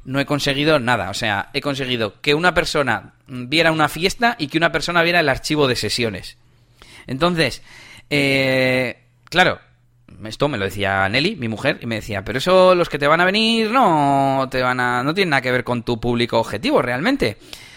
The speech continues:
También tengo que decir que posicionó mucho simplemente para memes coronavirus, no para memes dance coronavirus, ni de D Js,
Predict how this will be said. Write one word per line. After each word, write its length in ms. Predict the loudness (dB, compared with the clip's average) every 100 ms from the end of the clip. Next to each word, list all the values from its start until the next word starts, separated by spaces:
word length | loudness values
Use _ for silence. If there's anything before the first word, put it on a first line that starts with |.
| -4
También 200 | -2 0
tengo 180 | 2 4
que 60 | 2
decir 300 | 2 0 -2
que 120 | -4
posicionó 560 | -2 -4 -2 0 2
mucho 400 | 2 2 2 0 -2 -20 -20 -20 _
simplemente 580 | -6 -4 0 2 2 2
para 240 | 2 2 2
memes 340 | 2 0 0
coronavirus, 680 | 0 2 2 0 -2 -6 -12 -20 _ _ -14 -4
no 160 | 0
para 160 | 2 4
memes 380 | 2 0 -2 -8
dance 640 | 2 4 4 2 -4 -8 -14 _ _ _ _ _ _ _ _ _
coronavirus, 520 | -2 2 4 4 2 0
ni 140 | -2
de 120 | 2
D 100 | 2
Js, 340 | 0 -4 -8